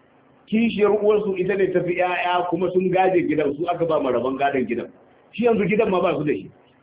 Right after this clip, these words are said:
Ba ka da ko taku a irin wannan yankin na gida, balle a yi tsammanin za ka yi abin kirki. Shekaranka ashirin har yanzu kuma ba ka yi komai ba. Yanzu ka shiga ta ashirin da ɗaya, ashirin da biyu, secondary certificate ba ka da shi.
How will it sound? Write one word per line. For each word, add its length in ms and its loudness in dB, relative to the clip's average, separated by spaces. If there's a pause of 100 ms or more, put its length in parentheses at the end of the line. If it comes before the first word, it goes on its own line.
(140)
Ba 220 2
ka 100 0
da 100 0
ko 320 4
taku 360 0
a 140 -2
irin 220 4
wannan 300 2
yankin 380 0
na 80 0
gida, 300 0
balle 320 2
a 80 0
yi 80 0
tsammanin 400 0
za 120 0
ka 80 -6
yi 60 -2
abin 220 -4
kirki. 340 -12 (680)
Shekaranka 560 0
ashirin 400 2
har 160 0
yanzu 220 2
kuma 260 2
ba 60 -4
ka 60 2
yi 140 -4
komai 400 0
ba. 120 0 (1200)
Yanzu 220 0
ka 160 2
shiga 240 0
ta 80 2
ashirin 360 2
da 120 2
ɗaya, 400 2
ashirin 300 0
da 100 2
biyu, 380 0 (760)
secondary 720 4
certificate 640 0
ba 200 2
ka 80 2
da 100 -2
shi. 180 -12